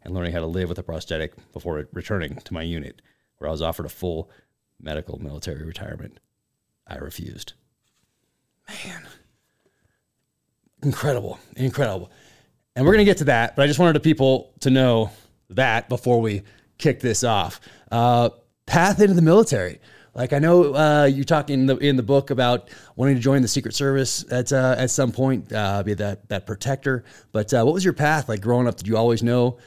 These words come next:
you were going to the military? Did you always know you were gonna go special operations or military and then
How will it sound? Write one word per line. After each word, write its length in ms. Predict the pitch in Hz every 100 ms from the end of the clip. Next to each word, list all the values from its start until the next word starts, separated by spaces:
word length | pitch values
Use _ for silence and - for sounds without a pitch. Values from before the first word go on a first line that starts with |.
| _
you 80 | 110
were 60 | 113
going 160 | 120
to 60 | 113
the 60 |
military? 460 | 110 117 120 123 117
Did 80 | 98
you 80 | 98
always 200 | 113 113
know 120 | 113
you 140 | 113
were 40 | 110
gonna 260 | 113 107 - - -
go 120 | 117
special 360 | 107 123 - 117
operations 520 | 113 113 113 120 101
or 60 |
military 500 | 98 113 110 117 113
and 100 | 101
then 240 | 104 107